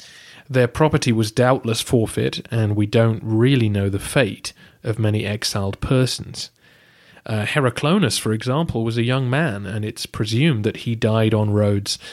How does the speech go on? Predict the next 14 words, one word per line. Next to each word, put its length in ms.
within 280
a 40
year 320
of 100
his 140
exile. 680
Did 140
he 160
die 260
because 380
of 80
an 100
infection, 800
or 580